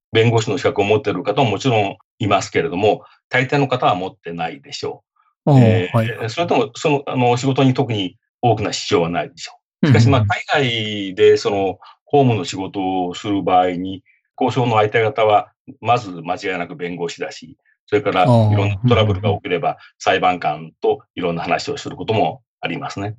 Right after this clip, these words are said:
Speaker 1: そして、
Speaker 2: うん、うん。
Speaker 1: 自分が、まあ、名刺を出して、法務部門、リーガルデパートメントって、って説明をするんですけども、まあ、当然向こうは弁護士かと聞いてくるんですね。
Speaker 2: うん、うん。
Speaker 1: で、その時に、あの、弁護士じゃないけども、法律の訓練を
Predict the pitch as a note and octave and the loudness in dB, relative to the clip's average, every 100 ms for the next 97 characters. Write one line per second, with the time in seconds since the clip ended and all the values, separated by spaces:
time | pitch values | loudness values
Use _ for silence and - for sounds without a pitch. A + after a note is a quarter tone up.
0 | - C3+ C3 C#3 A2 G#2 - A#2+ G2+ G#2 | -8 -4 4 4 6 2 -2 -8 -4 -2
1 | G2 G2+ G2+ G2 F#2+ F2+ F2 G#2 G2+ G2+ | 0 0 0 0 0 0 0 0 0 -2
2 | F2+ F2+ - E2+ - - G#2+ G2 F2 F#2+ | -4 -4 -2 -4 -4 0 0 0 -4 -4
3 | E2+ D#2+ - G#2 G2+ F2+ F2+ A2+ C#3 F#2 | -6 -6 -6 0 2 2 0 0 -2 -2
4 | F2 F2+ - - - - - - - F2 | -10 -14 -16 -20 -20 -20 -20 -16 -10 -6
5 | - A2 G#2+ G2+ G2+ E2+ - F2 E2+ - | -2 0 2 0 -2 -4 -8 -10 -12 -18
6 | - - B2+ D#3 D3+ D3 D3 G2+ - _ | -10 -6 0 2 2 2 2 0 -2 _
7 | A#2+ C3 D3+ - C#3+ C3+ C#3 F#2 F2+ - | 0 0 0 -2 -4 -4 -12 -16 -16 -12
8 | A#2 A2 G#2+ F2 E2 - A2+ - _ _ | -10 -8 -10 -12 -14 -14 -14 -16 _ _
9 | D#3 A#2+ G2+ G2 F#2+ F#2 - - D3+ C#3+ | 4 6 6 4 0 -4 -12 -8 -4 -2
10 | C3 A#2+ A#2+ - _ G#2 G2+ A#2+ C#3+ D3 | -2 -4 -4 -12 _ -4 0 2 2 0
11 | A2 A2+ A#2 A#2+ A2+ B2+ D#3+ A2 - G#2+ | 0 2 2 0 -2 0 2 0 0 0
12 | G2+ G2 - G2 F#2 B2 A#2 G#2 F2+ E2 | 0 -2 -4 -4 -2 -2 -2 -2 0 -2
13 | E2 | -4